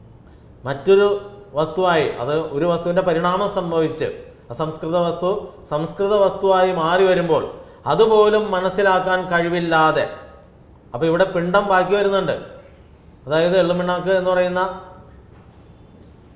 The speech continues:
ഉരുക്കൾക്ക്, പശുക്കൾക്ക് കൊടുക്കാൻ വേണ്ടിയിട്ടുള്ള അടുത്ത ഒരു പിണ്ടം അവിടെ ബാലൻസ് വരുന്നുണ്ട്. അപ്പൊ ശരിക്ക് എള്ള് കത്തിക്കുക എന്ന് പറഞ്ഞാൽ ആ പിണ്ടം അവിടെ കത്തിത്തീരാണ്. നമുക്ക്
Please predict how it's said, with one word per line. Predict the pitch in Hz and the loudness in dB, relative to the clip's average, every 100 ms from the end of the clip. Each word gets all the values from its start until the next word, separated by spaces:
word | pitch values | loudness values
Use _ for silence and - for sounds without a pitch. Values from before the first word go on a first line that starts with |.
| - - - - | -20 -20 -14 -6
ഉരുക്കൾക്ക്, | 151 147 175 175 170 - | -4 0 -2 0 -2 -2
പശുക്കൾക്ക് | 139 139 165 180 180 | -6 -4 -2 -2 0
കൊടുക്കാൻ | 170 165 170 | -2 -2 -4
വേണ്ടിയിട്ടുള്ള | 170 170 170 170 165 | -4 -4 -2 0 0
അടുത്ത | 147 - 185 185 185 - 156 | -2 0 0 0 -4 -6 -2
ഒരു | 160 - | -2 -2
പിണ്ടം | 165 180 196 190 | -4 0 0 2
അവിടെ | 185 175 | 0 2
ബാലൻസ് | 156 170 190 196 | 4 2 0 0
വരുന്നുണ്ട്. | 190 165 151 113 80 - - - - - - - - | 0 2 -2 -4 -10 -14 -20 -20 -20 -20 -20 -20 -8
അപ്പൊ | 151 170 | -4 -2
ശരിക്ക് | 170 165 202 220 214 - - - 151 | -2 0 0 0 -4 -14 -16 0 2
എള്ള് | 160 214 214 | 4 4 2
കത്തിക്കുക | 202 196 196 196 | 0 0 2 2
എന്ന് | 196 | 2
പറഞ്ഞാൽ | 190 185 175 | 2 2 2
ആ | 175 | 0
പിണ്ടം | 165 165 | -2 0
അവിടെ | 175 175 | -2 -2
കത്തിത്തീരാണ്. | 175 160 160 147 107 87 - - - - - 127 | -4 -4 -4 -4 -4 -10 -18 -20 -20 -20 -16 -10
നമുക്ക് | 143 156 | -6 -2